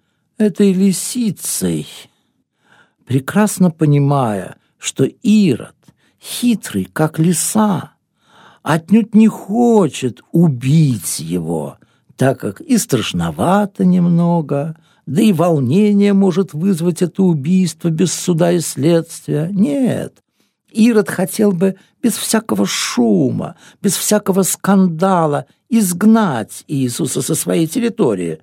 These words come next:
И, чтобы его напугать, специально распространил среди фарисеев слух о своём желании убить его.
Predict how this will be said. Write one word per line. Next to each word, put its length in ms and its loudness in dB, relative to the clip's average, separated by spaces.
И, 380 0
чтобы 320 -4
его 140 0
напугать, 880 0
специально 1080 0
распространил 880 0
среди 340 -2
фарисеев 680 0
слух 380 0
о 80 -4
своём 240 2
желании 560 2
убить 640 -4
его. 360 -6